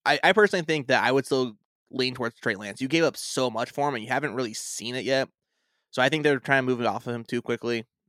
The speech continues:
Um, I know, I mean, when we originally were putting this kind of news together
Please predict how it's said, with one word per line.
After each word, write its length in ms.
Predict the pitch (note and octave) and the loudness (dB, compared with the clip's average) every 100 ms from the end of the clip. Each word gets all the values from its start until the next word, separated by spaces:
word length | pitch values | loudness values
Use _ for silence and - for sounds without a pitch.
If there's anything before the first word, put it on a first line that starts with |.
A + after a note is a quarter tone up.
| - | -8
Um, 420 | G2+ G2 D#2+ B1 B1+ _ _ _ _ _ _ _ _ - | -6 -4 -4 -6 _ _ _ _ _ _ _ _ _ -2
I 100 | C#3+ | 4
know, 500 | F3+ F#3+ F3 C3 A#2 _ | 6 6 6 2 -2 _
I 120 | - | 0
mean, 120 | C3+ | 0
when 140 | C3 D3 | 2 2
we 120 | D#3+ | 2
originally 520 | C3 G#2+ B2+ B2+ B2 | 0 -2 2 2 0
were 220 | G#2+ A2+ G#2+ _ | -2 -4 -6 _
putting 220 | C3 A#2+ | -4 -4
this 320 | A2 A2 - - | -4 -6 -8 -6
kind 220 | B2 A#2 | -4 -4
of 60 | A#2 | -4
news 200 | A#2+ A2+ | -8 -8
together 360 | A2 G2+ G#2 | -6 -6 -6